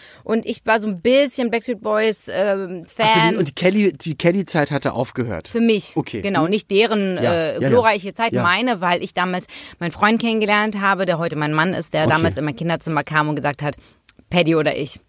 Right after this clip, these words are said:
Speaker 1: Und dann mussten die Poster alle
Speaker 2: Was?
Speaker 1: ab.
Speaker 2: Es geht doch beides.
Speaker 1: Nein, das ging nicht. Er hat gesagt, "Das ist, ich kann hier nicht schlafen mit diesen ganzen Paddy Kelly
Speaker 2: Also.
Speaker 1: überall." Und dann ist meine Freundin, hat mich dann überredet, die Backstreet Boys sind in Hamburg, ich muss mit ihr zum, ähm, zum Hotel und warten.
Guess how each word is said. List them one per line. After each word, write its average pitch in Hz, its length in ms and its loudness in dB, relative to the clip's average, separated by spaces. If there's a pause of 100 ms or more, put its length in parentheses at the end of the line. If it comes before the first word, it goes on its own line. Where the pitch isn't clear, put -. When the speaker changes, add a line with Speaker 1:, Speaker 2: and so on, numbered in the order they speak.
(180)
Speaker 1:
Und 139 60 -8
dann 151 120 0
mussten 151 200 -2
die 151 80 0
Poster 151 360 0
alle 147 120 2
Speaker 2:
Was? 139 120 4
Speaker 1:
ab. 135 80 -2 (180)
Speaker 2:
Es 117 120 -4
geht 160 140 2
doch 156 80 4
beides. 123 640 2
Speaker 1:
Nein, 202 800 2
das 202 180 2
ging 170 240 -4
nicht. 156 300 -6
Er 160 80 4
hat 156 100 0
gesagt, 165 260 -4
"Das 170 240 -2
ist, 170 120 -4
ich 165 80 -10
kann 208 160 -2
hier 185 100 -2
nicht 170 160 -4
schlafen 165 400 -2
mit 147 140 -8
diesen 156 220 -6
ganzen 151 320 -8
Paddy 143 240 -4
Kelly 147 240 -2
Speaker 2:
Also. 120 160 0
Speaker 1:
überall." 110 300 0 (380)
Und 190 120 0
dann 208 160 4
ist - 180 -10
meine 202 180 2
Freundin, 254 320 2
hat 202 80 2
mich 214 100 -6
dann 208 100 -2
überredet, 208 400 0
die 185 40 -6
Backstreet 208 300 -2
Boys 254 160 0
sind 240 120 -2
in 226 180 -2
Hamburg, 233 260 -2
ich 196 80 -10
muss 240 300 2
mit 262 160 0
ihr 240 100 -4
zum, 226 340 -4
ähm, 202 280 -2
zum 190 400 -6
Hotel 180 600 4
und 180 120 2
warten. 202 440 6